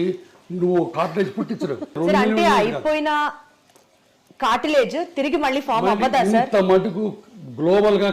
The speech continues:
Speaker 1: కార్టిలేజ్ రీజనరేట్ అన్నది లేదు.
Speaker 2: Oh.
Speaker 1: కార్టిలేజ్ సెల్స్ స్పోర్ట్స్ ఇంజురీస్‌లో చిన్న చిన్న లేజన్స్ ఉంటే దాంట్లో కాండ్రోసైట్స్ అని, ఓట్స్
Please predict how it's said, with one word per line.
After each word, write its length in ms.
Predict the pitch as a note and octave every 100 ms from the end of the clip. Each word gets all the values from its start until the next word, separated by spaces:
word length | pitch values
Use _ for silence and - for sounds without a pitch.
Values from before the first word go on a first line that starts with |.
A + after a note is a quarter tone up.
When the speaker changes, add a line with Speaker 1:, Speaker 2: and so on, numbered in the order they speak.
| G3
Speaker 1:
కార్టిలేజ్ 480 | F3 F3+ C#3+ F3 D#3+ D#3
రీజనరేట్ 400 | D#3+ E3+ E3 E3
అన్నది 220 | D#3+ F3+ E3 F3+
లేదు. 180 | D3+
Speaker 2:
Oh. 500 | B2 - _ _ A3 E3
Speaker 1:
కార్టిలేజ్ 380 | F#3 D#3+ F#3+ -
సెల్స్ 180 | E3+ B2+ - - - - -
స్పోర్ట్స్ 480 | - D#3+ G3+ B3 A#3+ G#3
ఇంజురీస్‌లో 580 | F3 E3+ - C#3+ D3+ F#3+ G#3+ G#3 - - -
చిన్న 160 | F3+ A3 A3+
చిన్న 220 | G#3+ G#3+ F3+
లేజన్స్ 360 | F3+ E3+ F3+ D#3
ఉంటే 160 | C#3 G3+ E3 D#3+
దాంట్లో 280 | F3+ F3 G3 -
కాండ్రోసైట్స్ 760 | E3 F#3 G3 G#3+ G3 F3 D#3 - D3+
అని, 160 | D#3 E3 - - - B2+ D#3 G3+
ఓట్స్ 260 | G3+ -